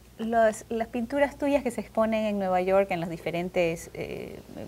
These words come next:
museos y colecciones privadas, son pinturas gigantes, son pinturas extremadamente grandes, ah, y, y obviamente no se las podía traer a Ecuador.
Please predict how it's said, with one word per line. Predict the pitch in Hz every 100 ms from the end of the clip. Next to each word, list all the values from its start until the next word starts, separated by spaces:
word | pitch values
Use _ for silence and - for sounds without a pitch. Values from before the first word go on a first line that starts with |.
| -
museos | 180 - 190 196
y |
colecciones | - 170 165 180 190
privadas, | 180 170 151 156 165 - - -
son | - 226
pinturas | 220 196 196 214 214 208 - - -
gigantes, | - 196 175 - - - - -
son | - 175
pinturas | 170 170 170 175 170 170 165 160
extremadamente | - - 165 170 165 160 160 165 160
grandes, | 165 170 151 156 165 185 - - - - -
ah, | 165 156 151
y, | - -
y | 196 190
obviamente | 175 185 170 170
no | 165
se | 175
las | 170
podía | 170 156 160
traer | 156 156 160 170
a | 151
Ecuador. | - - 139 147 123